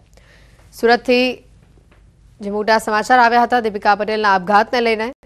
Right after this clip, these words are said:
તેમાં અન્ય પણ કેટલાક મોટા ખુલાસા તપાસ બાદ થાય તેવી પણ શક્યતા વ્યક્ત કરવામાં આવી રહી છે. હાલ કોર્પોરેટર ચિરાગ પટેલની પૂછપરછ શરૂ કરવામાં આવી હોવાની વિગતો સામે આવી રહી છે.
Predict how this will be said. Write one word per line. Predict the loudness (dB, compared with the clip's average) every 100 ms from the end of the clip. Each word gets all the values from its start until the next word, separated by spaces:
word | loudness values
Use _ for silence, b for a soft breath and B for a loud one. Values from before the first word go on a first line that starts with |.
| _ _ _ _ _ _ _ -8
તેમાં | 2 2
અન્ય | 4 0
પણ | 0
કેટલાક | -2 0 0
મોટા | 0 0 0
ખુલાસા | 2 2 2 4 2
તપાસ | 0 -2 -2 0 0
બાદ | 0
થાય | 0 -2
તેવી | 0 -2
પણ | -2 -4
શક્યતા | -6 -6 -2 0
વ્યક્ત | -2 -4
કરવામાં | -2 -2 0 0
આવી | 0
રહી | -2
છે. | 0 0
હાલ | 2 2
કોર્પોરેટર | 2 -2 -2 -6 -6
ચિરાગ | -2 -2 -2
પટેલની | -4 -4 -4 -4
પૂછપરછ | -6 -8 -4 -2 -2 -4 -12 b b b b -2
શરૂ | 2 4
કરવામાં | 4 4 4 6
આવી | 4 4
હોવાની | 2 2 0
વિગતો | -2 -2 0 -2
સામે | 0 0 0
આવી | 0 -2
રહી | -6 -8
છે. | -2 -2